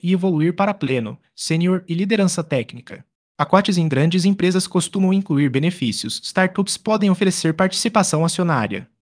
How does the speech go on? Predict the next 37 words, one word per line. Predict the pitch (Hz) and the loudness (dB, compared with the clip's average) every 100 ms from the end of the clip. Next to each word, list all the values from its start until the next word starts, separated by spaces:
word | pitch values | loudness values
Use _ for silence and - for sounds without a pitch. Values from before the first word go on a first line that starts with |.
| _ - | _ -2
Pessoas | 127 185 202 | 2 4 4
com | - 196 | 2 -2
foco | - 190 190 | 2 2 2
em | 165 131 | 2 4
áreas | 127 175 | 4 2
como | - 196 196 | 2 4 6
I | 156 | 6
A, | 170 - | 4 0
segurança | - 151 160 170 180 190 160 | -4 0 4 4 4 2 -2
ou | 190 170 | -2 4
dados | 139 156 165 - | 6 6 2 0
tendem | 185 196 190 | 2 4 4
a | 180 | 4
ter | 180 | 2
remunerações | 180 196 202 190 175 180 170 151 | 4 4 4 4 2 2 2 2
mais | 143 156 139 | 2 2 2
altas. | 117 110 - - - - _ _ _ | 0 -2 -10 -12 -12 -12 _ _ _
Como | 202 | 2
se | 220 196 | 4 4
destacar | 190 190 175 180 185 | 2 2 2 2 4
no | |
mercado? | 185 180 170 175 180 | 4 4 4 4 4
Construa | 196 196 - 185 | 2 0 2 2
um | 208 208 | 2 2
portfólio | 202 180 - 170 160 | 2 0 2 2 0
com | 180 | 0
projetos | 185 208 165 185 185 165 | 0 2 4 2 2 0
reais | 185 180 190 - | 2 2 2 0
que | 196 | 2
demonstrem | 190 180 185 185 220 214 | 4 6 4 4 2 2
suas | - 180 190 | 2 0 0
habilidades | 170 180 143 117 113 143 | 2 2 2 2 0 -2
em | |
cloud, | 160 175 156 170 - _ | -2 2 2 2 -4 _
automação | 185 185 180 156 - 190 190 - | 0 2 2 2 2 2 2 0
e | 185 | -2
segurança. | - 170 156 127 110 - - | 0 2 2 2 0 -6 -10